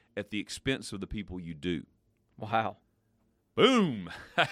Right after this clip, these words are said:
Speaker 1: And I just think about that. Like, Jesus knew that. He wasn't interested in having a big following. He was interested in the people that were interested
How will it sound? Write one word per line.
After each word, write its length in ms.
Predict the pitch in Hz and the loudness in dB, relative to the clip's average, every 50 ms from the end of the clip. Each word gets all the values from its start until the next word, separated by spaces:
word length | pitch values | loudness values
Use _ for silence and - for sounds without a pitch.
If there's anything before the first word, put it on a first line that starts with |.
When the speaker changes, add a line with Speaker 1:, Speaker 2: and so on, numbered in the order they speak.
| - 151 - - - 151 - _ - - - - - - | 0 -4 -2 0 -2 -2 -4 _ -20 -20 -20 -12 0 4
Speaker 1:
And 120 | 165 180 | 6 6
I 100 | 196 214 | 6 6
just 180 | 220 226 208 - | 6 2 2 2
think 180 | 220 220 196 | 2 2 2
about 280 | 208 165 151 139 127 - | 2 4 4 4 4 4
that. 140 | 127 117 120 | 2 2 4
Like, 160 | 127 127 131 | 2 2 0
Jesus 480 | 139 135 220 254 262 214 226 190 - - | 2 2 4 4 4 2 0 -2 -2 0
knew 220 | 156 185 208 202 | 0 2 2 2
that. 260 | 151 127 98 71 60 - | 2 2 0 0 0 -4
He 120 | - 156 214 | -2 -2 0
wasn't 380 | 220 240 247 233 214 202 - | 4 6 6 6 6 2 2
interested 520 | 165 202 185 190 - 190 - - - 165 143 | 2 0 0 0 -2 -4 -4 -2 -2 -2 0
in 160 | - 135 131 | 0 -2 -4
having 340 | 120 135 143 151 135 135 123 | 0 2 2 2 2 0 -2
a 60 | 113 | -2
big 320 | 117 107 139 143 135 120 | -2 0 -2 -2 -2 -2
following. 500 | - - 139 139 143 139 120 104 104 101 - - - - | -4 0 2 4 4 4 2 0 -2 -4 -6 -10 -12 -4
He 100 | - 143 | -2 -2
was 180 | 135 131 110 | -2 -2 -2
interested 420 | 156 185 185 - 175 - - 156 139 | -4 -4 -4 -6 -10 -6 -6 -4 -4
in 100 | 131 120 | -2 -4
the 80 | 107 | -4
people 360 | - - 151 156 143 - 127 117 | 0 0 0 0 0 -6 -6 -4
that 140 | 110 98 - | -4 -4 -4
were 100 | 95 - | -6 -4
interested 500 | - 131 135 - 123 - - - 120 120 | -4 -4 -4 -4 -10 -12 -6 -4 -4 -4